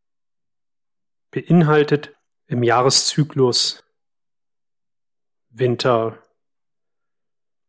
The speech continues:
Frühling, Sommer, Herbst und die Übergänge dazwischen. Und die Chinesen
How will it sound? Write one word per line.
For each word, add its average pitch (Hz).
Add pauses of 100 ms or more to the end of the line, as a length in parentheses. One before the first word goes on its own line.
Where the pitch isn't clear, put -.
(220)
Frühling, 120 (120)
Sommer, 120
Herbst 139
und 147
die 143
Übergänge 120
dazwischen. 175
Und 123 (120)
die -
Chinesen 127